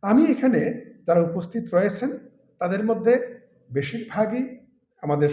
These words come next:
সরকারি কর্মকর্তা। আমি আপনাদের উদ্দেশ্যে বলবো, দুইটা শুধুমাত্র বিষয় বলবো আপনাদের উদ্দেশ্যে। এই দুইটা বিষয় আপনারা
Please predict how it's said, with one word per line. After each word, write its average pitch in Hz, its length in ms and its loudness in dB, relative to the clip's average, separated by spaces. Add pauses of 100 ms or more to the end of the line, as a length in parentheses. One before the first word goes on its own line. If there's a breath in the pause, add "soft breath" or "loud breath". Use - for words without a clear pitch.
সরকারি 202 360 -4 (120)
কর্মকর্তা। 208 500 -4 (1300)
আমি 202 180 0 (520)
আপনাদের 220 400 0
উদ্দেশ্যে 165 400 -2
বলবো, 104 220 -8 (500)
দুইটা 277 320 2
শুধুমাত্র 185 400 -6 (180)
বিষয় 127 300 -8
বলবো 117 240 -8
আপনাদের 123 320 -12
উদ্দেশ্যে। 175 360 -10 (440 soft breath)
এই 214 120 -2 (120)
দুইটা 220 280 -2 (160)
বিষয় 240 320 2
আপনারা 190 260 -2